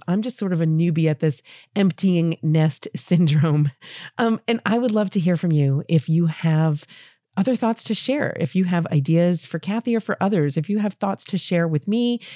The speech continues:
and other listeners here at Girlfriends about embracing and making the most of a new stage, a new phase of motherhood,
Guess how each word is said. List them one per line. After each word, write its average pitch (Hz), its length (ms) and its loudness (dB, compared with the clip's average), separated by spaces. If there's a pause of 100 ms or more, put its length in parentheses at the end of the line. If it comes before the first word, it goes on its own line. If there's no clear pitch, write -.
(120)
and 170 120 0
other 170 160 2
listeners 185 400 -2
here 185 220 0
at 151 120 -4
Girlfriends 160 600 -2
about 156 520 0 (420)
embracing 196 720 0
and 170 120 2
making 160 280 0
the 151 60 0
most 156 400 0 (100)
of 147 360 0
a 160 40 0
new 156 240 2
stage, 147 460 2
a 143 60 0
new 147 160 2
phase 147 380 0
of 143 180 -6
motherhood, 151 480 0